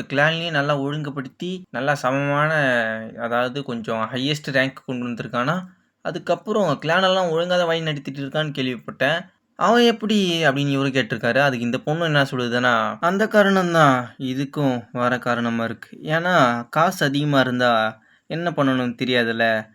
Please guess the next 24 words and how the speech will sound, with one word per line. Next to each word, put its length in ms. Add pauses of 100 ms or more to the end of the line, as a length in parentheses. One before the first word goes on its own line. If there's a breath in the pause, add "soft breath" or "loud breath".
(360 soft breath)
அதே 520
தான்" 380
அப்படின்னு 220
சொல்லிட்டுருக்கு 260
இந்த 160
பொண்ணு. 380
"அவரு 340
கொஞ்சம் 460
வெயிட் 300
லாஸ் 300
பண்ணியிருக்காரு. 680 (320 soft breath)
ஆனா 640 (240)
அவரு 480
எப்படி 340
இருந்தாலும் 800
எங்களோட 520
கடினமான 1040 (200 soft breath)
பழைய 500
விருந்தினர் 580
தான்" 340 (360)
அப்படின்னு 320
சொல்லிட்டுருக்கு 280
இந்த 200
பொண்ணும். 440